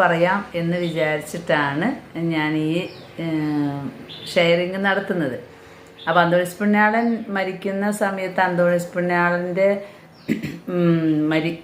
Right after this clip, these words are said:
മരിച്ചതിന് ശേഷം അന്തോണീസ് പുണ്യാളൻ്റെ ബോഡി പാതവായിരിക്ക് എത്തിക്കാൻ ഭയങ്കര വഴക്കുണ്ടായെന്നാണ് ഞാൻ വായിക്കുന്ന ഈ ചി-, ജീവചരിത്രത്തിൻ്റെ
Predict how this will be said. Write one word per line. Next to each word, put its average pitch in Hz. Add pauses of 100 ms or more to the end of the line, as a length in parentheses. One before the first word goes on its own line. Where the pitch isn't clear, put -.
മരിച്ചതിന് 160 (120)
ശേഷം 151 (180)
അന്തോണീസ് 165
പുണ്യാളൻ്റെ 165
ബോഡി 160 (440)
പാതവായിരിക്ക് 160
എത്തിക്കാൻ 165 (580)
ഭയങ്കര 156 (180)
വഴക്കുണ്ടായെന്നാണ് 170 (200)
ഞാൻ 143 (100)
വായിക്കുന്ന 156 (240)
ഈ - (140)
ചി-, 151
ജീവചരിത്രത്തിൻ്റെ 156